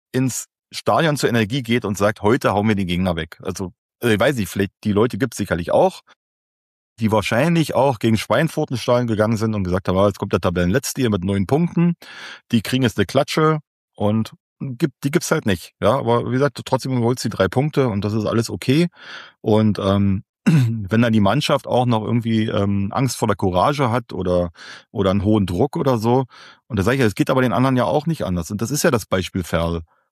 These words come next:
Ich hab, ich weiß gar nicht, ob ich das letzte Woche hier im Podcast gesagt habe oder nur gedacht.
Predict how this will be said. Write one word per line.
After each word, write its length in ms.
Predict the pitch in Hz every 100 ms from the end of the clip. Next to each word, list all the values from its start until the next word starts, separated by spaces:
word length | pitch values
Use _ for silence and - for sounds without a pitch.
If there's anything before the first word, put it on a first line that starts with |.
| _
Ich 200 | - 107
hab, 80 | - - _ -
ich 100 | 107
weiß 140 | 127
gar 100 | 147
nicht, 80 | 127
ob 80 | 117
ich 60 |
das 100 | 113
letzte 300 | 110 120 -
Woche 320 | 120 123 117 - - -
hier 180 | 107
im 60 | 113
Podcast 420 | 135 - 113 -
gesagt 460 | 98 85 87 135 -
habe 220 | 170 160
oder 200 | 117 98
nur 160 | 101 98
gedacht. 540 | 85 131 - -